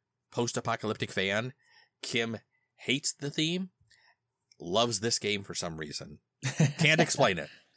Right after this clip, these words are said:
Speaker 1: She, if I tell her this is a post-apocalyptic game,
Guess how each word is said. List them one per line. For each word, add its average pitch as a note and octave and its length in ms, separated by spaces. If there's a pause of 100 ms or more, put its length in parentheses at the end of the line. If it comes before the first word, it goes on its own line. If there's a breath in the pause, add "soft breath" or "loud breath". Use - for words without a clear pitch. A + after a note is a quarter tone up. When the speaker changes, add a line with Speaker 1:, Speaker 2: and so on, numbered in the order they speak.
(320 soft breath)
Speaker 1:
She, C#3 580
if D3 180
I G3 160
tell G#3 220
her F#3 220
this - 300
is B2+ 60
a A#2 40
post-apocalyptic C3+ 760
game, C3+ 280